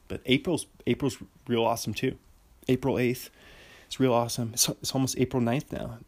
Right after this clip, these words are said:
twenty minutes. Um, but I'm so, just, I can't wait. I can't wait to see, to see the opportunities to open up for me when I get down there. Um, 'cause it's, it doesn't all <laughs> rely on just, like, a Jash in-, internship. Like,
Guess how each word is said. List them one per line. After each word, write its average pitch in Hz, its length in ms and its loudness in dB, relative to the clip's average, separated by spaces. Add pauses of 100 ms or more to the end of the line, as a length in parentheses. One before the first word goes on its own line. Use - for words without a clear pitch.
(120)
twenty 123 220 0
minutes. 113 440 -2 (880)
Um, 117 580 -4
but - 120 -10
I'm 147 160 0
so, 131 580 -2 (680)
just, 135 240 -8
I 135 60 -6
can't 160 280 -2
wait. 131 400 0
I 113 80 -8
can't 165 200 0
wait 147 180 0
to - 40 4
see, 151 420 2 (360)
to 147 100 -2
see - 160 4
the 147 100 0
opportunities 131 580 0
to - 80 -4
open 120 240 0
up 113 80 0
for - 120 -6
me 107 220 -4 (100)
when 117 140 -4
I 113 40 -2
get 113 140 -2
down 113 220 -4
there. - 220 -8 (920)
Um, 113 360 -2
'cause - 180 0
it's, 160 160 2 (320)
it 135 60 -2
doesn't 165 200 4
all 151 200 4
<laughs> - 0 -
rely 127 640 2
on 120 160 0
just, 123 180 0
like, 123 100 -2
a 120 60 0
Jash 117 480 0
in-, 120 220 0 (120)
internship. 110 600 -2
Like, 117 300 -6